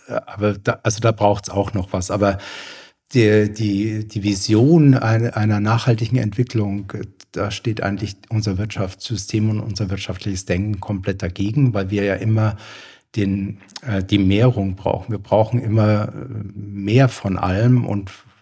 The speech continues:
wollen das auch haben, dass selbst wenn wir, äh,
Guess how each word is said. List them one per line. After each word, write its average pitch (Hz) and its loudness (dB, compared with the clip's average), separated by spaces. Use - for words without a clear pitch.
wollen 107 2
das 92 -4
auch 90 -4
haben, 92 -2
dass 101 -2
selbst - 0
wenn 110 4
wir, 110 2
äh, 98 -2